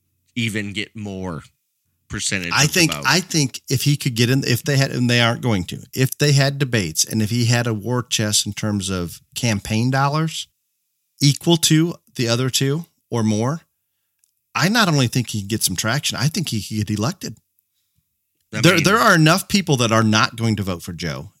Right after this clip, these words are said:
Speaker 2: and there are a large portion of the population that will not vote for Trump, period. I don't think there's very many people that refuse to vote, vote for R F K, partially 'cause they don't know him and don't have a prejudice against him. But I,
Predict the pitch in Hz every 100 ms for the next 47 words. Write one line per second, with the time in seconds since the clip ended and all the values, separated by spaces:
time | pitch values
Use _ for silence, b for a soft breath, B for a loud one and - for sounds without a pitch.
0 | _ 107 104 107 101 104 107 101 98 104
1 | 123 135 - - 139 - 139 - 127 117
2 | 107 117 135 110 98 95 117 110 120 127
3 | 110 107 - 120 104 - 98 - 120 -
4 | - - 165 151 85 - _ _ _ _
5 | _ 120 123 135 143 - _ 151 165 156
6 | 117 98 110 123 117 110 - 120 110 98
7 | 95 - _ _ 107 113 104 - 123 120
8 | 107 101 98 98 101 104 101 - 87 82
9 | 82 - - - - _ _ - 135 175
10 | - 180 139 131 113 131 135 104 139 -
11 | _ - 95 92 95 98 92 87 - _
12 | _ _ - 143 123 117 117 - 110 120
13 | 156 113 104 107 98 107 98